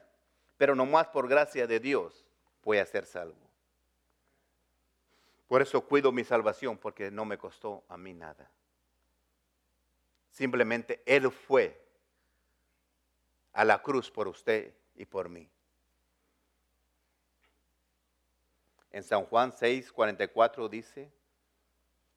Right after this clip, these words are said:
"De cierto, de cierto os digo, el que en mí cree, el que en mí, el que cree en mí tiene vida eterna." Usted quiere tener una vida eterna en la gloria,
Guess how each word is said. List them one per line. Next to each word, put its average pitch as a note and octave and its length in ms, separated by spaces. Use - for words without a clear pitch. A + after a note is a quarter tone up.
"De A#2 140
cierto, F#3+ 480
de D#3+ 100
cierto F3+ 360
os C#3 60
digo, C#3 340
el A#2+ 200
que A#2+ 120
en A2+ 120
mí D#3 260
cree, D3+ 400
el G#2 160
que A2 120
en G#2 180
mí, G#3+ 320
el B2 120
que A#2 160
cree D#3 220
en E3 120
mí E3+ 400
tiene C3 300
vida A2 400
eterna." E2 480
Usted - 260
quiere A3 180
tener F#3+ 140
una G3+ 200
vida G3 220
eterna F#3 640
en B2+ 160
la A2+ 120
gloria, F#3+ 580